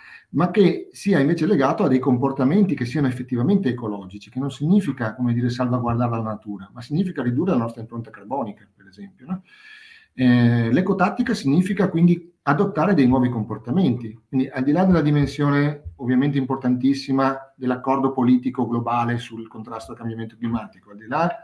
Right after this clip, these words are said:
del livello di, eh, sostituzione dei combustibili fossili che sono ovviamente all'origine delle emissioni di C O due in atmosfera, quindi di soluzioni energetiche, tecnologiche e anche innovative.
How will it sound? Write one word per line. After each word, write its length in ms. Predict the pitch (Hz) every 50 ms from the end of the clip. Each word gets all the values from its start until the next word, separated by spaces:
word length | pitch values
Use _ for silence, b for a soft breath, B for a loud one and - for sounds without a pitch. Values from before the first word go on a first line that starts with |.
| B B B B B B B
del 180 | - 123 127
livello 720 | 127 131 123 131 143 151 151 151 147 147 143 139 - - -
di, 400 | 123 120 131 131 135 139 - - _ - 131 - - _ _
eh, 300 | - 135 127 127 123 123
sostituzione 920 | 123 123 - - - 151 147 147 123 - - 151 147 147 147 143 143 143 135
dei 180 | 127 127 123
combustibili 500 | 123 120 123 123 120 123 131 127 127 123
fossili 500 | - - 123 131 123 - - 127 123 117
che 100 | 120 117
sono 220 | - - 117 113 110
ovviamente 380 | 110 110 110 113 113 110 117
all'origine 580 | 113 110 110 110 113 110 107 110 113 113 113 113 b b b b b b b b b
delle 160 | - 120 123
emissioni 380 | 120 120 120 120 127 123 123 120
di 80 | 113
C 100 | 113 -
O 60 | 120 113
due 100 | 117 120
in 60 | 120
atmosfera, 640 | 113 120 117 117 110 - - 110 104 101 98 - -
quindi 480 | - 135 127 123 120 120 120 120 - -
di 120 | _ 117
soluzioni 400 | 110 - 127 120 117 127 131 131
energetiche, 920 | 127 120 120 113 113 120 131 131 131 131 123 - 123 120 117 - - _ _ _ _
tecnologiche 640 | _ 123 117 120 113 127 208 226 160 127 120 120 117
e 20 |
anche 240 | 110 117 120 120 107
innovative. 800 | 113 117 120 117 117 113 113 117 113 - 113 104 95 107 104